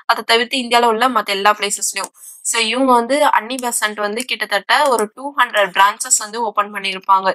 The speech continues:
இந்த தன்னாட்சி கழகத்துல. இவரு திலகர் வந்து பாத்தீங்கன்னா கிட்டத்தட்ட ஒரு ஆறு branch வந்து start பண்ணிருப்பாங்க. So, இந்த நேரத்துல தான் இவங்க வந்து இந்த common wheel, அதுக்கப்புறம்,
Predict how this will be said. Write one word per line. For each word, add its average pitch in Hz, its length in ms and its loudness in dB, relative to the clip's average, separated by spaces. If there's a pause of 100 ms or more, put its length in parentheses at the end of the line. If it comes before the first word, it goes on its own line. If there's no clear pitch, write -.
இந்த 208 160 -20
தன்னாட்சி 196 440 -2
கழகத்துல. 196 500 0 (520)
இவரு 247 260 4
திலகர் 277 400 4
வந்து 240 260 2
பாத்தீங்கன்னா 214 460 2 (1040)
கிட்டத்தட்ட 226 380 4
ஒரு 240 120 6
ஆறு 220 280 8
branch 214 340 0
வந்து 214 160 -8
start 196 360 -2
பண்ணிருப்பாங்க. 190 460 0 (360)
So, - 200 -4
இந்த 233 200 2
நேரத்துல 240 340 4
தான் 240 140 2
இவங்க 233 220 0
வந்து 214 160 0
இந்த 226 260 -2
common 220 440 4
wheel, 196 380 -2 (360)
அதுக்கப்புறம், 214 960 2